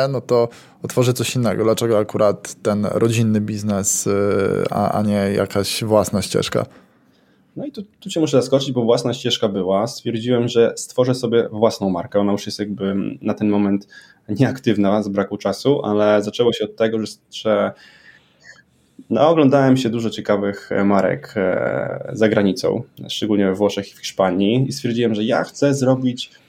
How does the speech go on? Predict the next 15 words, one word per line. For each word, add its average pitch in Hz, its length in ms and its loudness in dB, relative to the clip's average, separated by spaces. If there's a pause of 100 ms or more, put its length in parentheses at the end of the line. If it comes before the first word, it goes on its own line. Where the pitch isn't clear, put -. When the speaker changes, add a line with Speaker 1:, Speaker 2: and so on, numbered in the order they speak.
(140)
Speaker 2:
e, 110 140 -6
męską 127 760 2 (140)
markę 113 360 -2
produktów 104 440 -6
skórzanych 95 440 -8
premium. 64 440 -10 (640)
E, 98 160 -6
ciekawostka - 440 -2
jest 160 160 0
taka, 143 280 4
że 113 580 6
tą 110 100 0
markę 120 240 0
stworzyłem 113 680 -2 (200)
i 113 320 -2